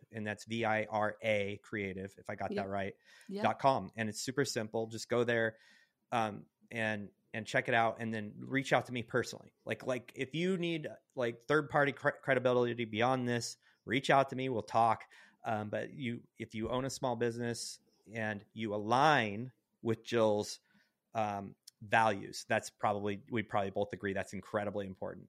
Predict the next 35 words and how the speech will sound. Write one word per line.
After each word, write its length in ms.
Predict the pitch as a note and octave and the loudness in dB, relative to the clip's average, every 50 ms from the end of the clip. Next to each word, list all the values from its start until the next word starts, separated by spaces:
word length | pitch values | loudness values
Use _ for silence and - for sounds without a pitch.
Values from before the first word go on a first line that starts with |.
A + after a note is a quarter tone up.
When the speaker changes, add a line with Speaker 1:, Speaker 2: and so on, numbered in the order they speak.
| _ - | _ -16
Speaker 1:
If 100 | - - | -8 -4
you 140 | A#2 A2+ | -2 -2
align, 300 | G#2 G#2 G#2+ A2 A2+ A2+ | 0 2 2 2 2 2
your 80 | A2 - | 2 0
Speaker 2:
Yeah. 60 | G#2 - | 0 2
Speaker 1:
business 340 | B2 B2 A2+ B2 A#2 A2+ - | 2 2 2 0 -4 -4 -4
aligns 320 | A#2 A2 G#2+ A2 A2 A2+ | -2 -2 0 0 -2 -2
with 140 | A2 G#2 - | -2 -4 -2
values, 480 | - A2 G2+ G2+ G2+ G2+ G#2 G2+ F#2+ - | 0 0 0 0 -2 -2 -4 -6 -8 -8
then 240 | - G2+ G2+ G2+ - F2+ G#2 G2+ | -8 -8 -8 -8 -12 -14 -18 -18
you, 120 | G#2+ G2+ - _ - | -18 -18 -20 _ -20
then 260 | A2+ G2+ F#2+ G#2+ G2+ | -16 -10 -6 -6 -4
I'm 60 | G2+ | -4
gonna 160 | G2 F#2+ F#2+ | -4 -6 -6
tell 180 | F#2+ - G#2+ G2 | -6 -4 -4 -4
you, 140 | F#2+ F#2+ G2 | -4 -4 -8
you 180 | G2+ G2 G2 | -8 -8 -8
need 140 | F#2+ G2 F#2+ | -8 -8 -8
to 60 | F#2+ | -8
reach 240 | F#2 F#2 F#2 - - | -8 -8 -8 -8 -10
out 160 | G2 F#2 - | -10 -10 -12
to 60 | - F#2 | -14 -12
Jill. 260 | - G#2 G2+ F#2 - _ - - - - _ | -6 -4 -4 -4 -4 _ -16 -20 -20 -20 _
So 180 | - - A#2+ | 0 2 4
I 100 | B2+ C#3+ | 6 6
just 180 | D#3+ F#3 E3+ - | 4 4 2 0
did 120 | F#3 F#3 | 0 0
your 80 | F#3 F3+ | 0 -2
commercial 360 | - - D#3 E3+ F3 - A#2 | -2 -2 0 0 0 0 -2
for 200 | G#2 - G2+ G2 | -2 0 0 0
you 100 | G2 G2 | 2 2
because 240 | F#2+ G2+ - A#2 G2+ | 0 -4 -4 -2 0
I 60 | A2+ | 0
Speaker 2:
Yeah. 180 | G2+ G#2+ A3+ - | 2 2 2 2
Speaker 1:
think, 160 | F3 F3 - | 0 -2 -6